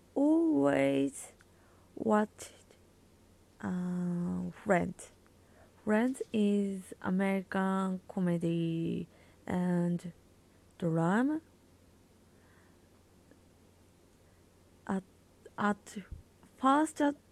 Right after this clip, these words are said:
all, first of all, I saw, uh, many people say this drama is v-, very interesting. So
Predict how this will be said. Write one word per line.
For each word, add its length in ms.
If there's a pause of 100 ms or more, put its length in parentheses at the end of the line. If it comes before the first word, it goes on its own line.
(480)
all, 260
first 380
of 160
all, 280 (1040)
I 420
saw, 640 (560)
uh, 220
many 400
people 600
say 800 (600)
this 520 (220)
drama 840 (380)
is 340 (120)
v-, 80 (140)
very 720 (400)
interesting. 1040 (500)
So 340